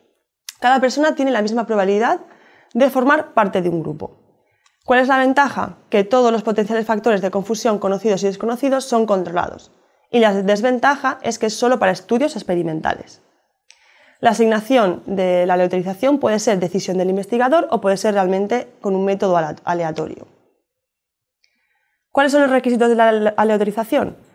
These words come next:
Pues que el tamaño de la muestra, por ejemplo, sea muy grande, que el método de asignación sea verdaderamente aleatorio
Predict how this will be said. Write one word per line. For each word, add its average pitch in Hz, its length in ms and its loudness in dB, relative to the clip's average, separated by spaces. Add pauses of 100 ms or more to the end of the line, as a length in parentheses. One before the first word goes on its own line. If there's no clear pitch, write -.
(240)
Pues 214 160 0
que 220 80 -2
el 202 100 0
tamaño 214 340 2
de 254 80 2
la 233 120 2
muestra, 269 440 0
por 233 120 -2
ejemplo, 262 240 -2
sea 302 340 2 (200)
muy 202 280 2
grande, 185 480 -2 (1040)
que 240 80 2
el 226 60 4
método 247 260 2
de 247 80 4
asignación 226 600 -2
sea 233 220 2
verdaderamente 196 800 2
aleatorio 180 640 0